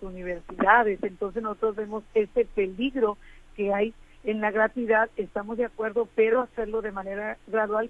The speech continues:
y en el próximo, eh, ciclo escolar, porque sería con un presupuesto, este, real y que pudiera ser financiable en las universidades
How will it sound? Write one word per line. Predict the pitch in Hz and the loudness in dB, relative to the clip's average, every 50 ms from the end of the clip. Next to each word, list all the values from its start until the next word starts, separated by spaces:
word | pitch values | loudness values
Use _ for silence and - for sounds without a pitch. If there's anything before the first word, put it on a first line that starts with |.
| - - | -4 -6
y | 226 220 | -6 -6
en | 208 202 | -6 -6
el | 196 180 | -8 -6
próximo, | - - 214 214 214 - - - 247 226 226 226 233 233 220 - - - - - - - - _ - | -2 0 2 2 2 2 -2 -4 -4 -2 0 0 0 0 -2 -4 -10 -20 -20 -20 -20 -20 -8 _ 4
eh, | 208 208 202 - | 4 4 4 2
ciclo | 240 202 - 233 240 | -4 -2 4 6 6
escolar, | 233 226 - - 254 247 247 233 240 220 | 6 6 6 4 6 6 6 4 2 0
porque | - 262 - - 240 214 - - | -2 -4 -4 -2 -4 -6 -6 -6
sería | 208 202 214 220 226 | -6 -4 -2 -2 -2
con | 220 226 214 208 | -2 -4 -6 -6
un | 208 208 208 | -6 -12 -8
presupuesto, | - 214 220 208 - 254 220 - - 254 226 208 208 - - 254 254 262 - - - - - - - - | -2 -2 -2 -2 -2 -6 -8 -2 2 2 2 2 0 -2 2 2 2 2 0 -4 -12 -12 -14 -12 -6 -4
este, | 190 190 190 - - - 208 196 190 185 180 175 - - | -4 -4 -4 -6 -8 -6 -6 -4 -4 -4 -6 -8 -8 -4
real | 220 214 214 220 220 202 202 202 208 226 262 277 - - | 0 4 6 6 8 10 10 10 10 8 6 4 0 -6
y | - 233 | -8 -8
que | - - 226 214 | -4 -2 -2 -2
pudiera | - - 202 202 190 214 214 233 247 254 247 | -2 -4 -10 -8 0 4 6 6 6 6 4
ser | - 262 240 214 | 0 -2 -6 -4
financiable | - 247 240 233 220 214 196 - - 233 220 220 214 240 247 254 247 _ - - - - - | -4 -8 -8 -8 -8 -12 -8 -2 0 2 2 2 0 -2 -6 -6 -6 _ -20 -20 -12 -6 -4
en | 214 214 214 | -4 -2 -2
las | 208 208 - | -4 -6 -6
universidades | 220 208 202 196 190 185 - - 214 190 196 214 208 | -8 -14 -12 -10 -12 -10 -6 -4 -2 -2 0 -2 -2